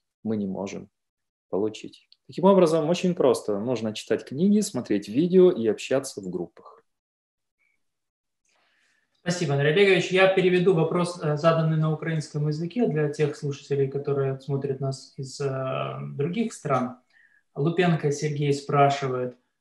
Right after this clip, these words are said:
Speaker 2: "Как вы думаете, что вы думаете, э, Андрей Олегович, относительно полезности и перспектив диалога восточной и западной философии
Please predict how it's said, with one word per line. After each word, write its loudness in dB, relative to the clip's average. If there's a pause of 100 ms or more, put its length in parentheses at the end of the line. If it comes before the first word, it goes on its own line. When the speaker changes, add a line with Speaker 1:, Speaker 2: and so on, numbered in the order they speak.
(240)
Speaker 2:
"Как 2
вы -4
думаете, 2
что -6
вы -2
думаете, 0
э, -10
Андрей -4
Олегович, -2
относительно -6
полезности 0
и -10
перспектив -6
диалога 0 (240)
восточной -2
и -8
западной 2
философии -4